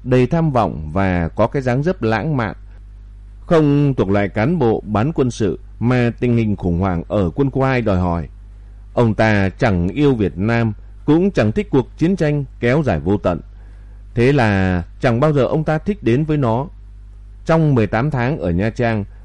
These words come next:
ông ta chẳng bộc lộ một chút tài năng đặc biệt nào để điều khiển công việc. Ông đại sứ không tạo cho ông ta khả năng ấy. Vừa chân nước chân giáo đến, Spear phạm ngay sai lầm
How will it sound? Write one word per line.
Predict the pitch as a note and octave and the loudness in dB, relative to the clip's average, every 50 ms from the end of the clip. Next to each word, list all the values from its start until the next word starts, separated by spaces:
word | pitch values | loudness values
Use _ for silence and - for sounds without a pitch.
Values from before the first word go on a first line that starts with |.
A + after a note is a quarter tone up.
| - - - | -20 -8 -2
ông | - D#3 D#3 | 0 0 2
ta | D#3 D#3+ D#3 D3 | 2 2 2 2
chẳng | - D3 C3 G#2+ F2+ D#2+ D2+ D2 | 0 0 0 2 0 0 -2 -4
bộc | - G#2+ F#2+ F#2 | -2 -2 0 2
lộ | G2+ G#2 G2 F#2 C2+ | 4 4 4 4 2
một | E2+ F#2+ G2 - - | 0 0 -2 -2 -2
chút | - G#3+ A#3 - - | -2 -2 -2 -2 -2
tài | A#2 G#2 G2+ | -2 0 0
năng | A2 C#3 D3+ C#3+ B2 | 0 0 -2 -2 -4
đặc | G2 F2 | -4 -4
biệt | F2+ F#2 F#2 E2+ | -4 -4 -2 -2
nào | F2 F#2 F#2+ F#2 E2+ E2 | 0 0 0 0 0 0
để | E2+ F2 F#2 | -2 -2 0
điều | A#2 A2 F#2 | 0 0 0
khiển | E2 G2 E2+ D#2+ | 0 0 -2 -2
công | - B2 B2+ A2+ | 0 0 0 0
việc. | G#2+ G2 E2 - - - - - - - - - - - - - - - - - - - - | 0 0 -2 -4 -8 -16 -20 -20 -20 -20 -20 -20 -20 -20 -20 -20 -20 -20 -20 -20 -20 -14 -4
Ông | - C#3 C3 B2 A#2+ A#2 A#2 A2 | 0 2 4 4 4 4 2 2
đại | G#2+ G2+ F#2+ | 2 2 0
sứ | F#2+ - A#2 A2 A2+ B2 C#3+ D#3 E3 - | 0 0 0 2 2 2 2 0 -4 -2
không | - G#3 F#3 F3+ D#3+ | -2 0 0 0 0
tạo | D3 B2 G2+ A2 | 0 0 -2 0
cho | - D3+ | 0 0
ông | C#3+ D3 C#3+ | 0 0 0
ta | C3+ C#3 C#3+ C3+ A#2 | 0 0 0 0 -2
khả | - F2 D#2 | -2 -4 -4
năng | E2 G2+ A2+ A2 | -4 -2 0 0
ấy. | G2+ G2+ G#2+ B2+ D3+ - - - - - - - - - - - - - - - | 2 0 0 0 -4 -8 -12 -18 -20 -20 -20 -20 -20 -20 -20 -20 -20 -18 -8 0
Vừa | A#2 C#3 D3+ D3+ D3+ D3+ D3+ D3+ | 2 4 6 6 6 6 6 4
chân | - F#3+ F#3 F#3 | 4 2 4 4
nước | G3+ G3 | 2 2
chân | - E3+ D#3+ D#3 | 0 0 0 0
giáo | C#3 C3+ C3 C#3+ D#3+ | 0 0 0 0 0
đến, | D3+ C3 C3+ C#3+ E3 E3+ - - - - - | 0 2 2 2 0 -2 -6 -10 -18 -20 -14
Spear | - - B2 - D3 C#3+ C#3+ C3+ C3+ B2+ - | -10 -10 -6 -2 2 2 4 4 4 2 2
phạm | B2+ A#2 G#2 E2+ G2+ G#2 A#2 | 0 0 0 0 0 0 0
ngay | B2+ B2+ B2 A#2+ | 0 0 -2 -2
sai | A2 - - A#2 A#2 G#2 | -4 -4 -2 -2 0 0
lầm | F#2 E2+ E2 D2 | 0 0 -2 -4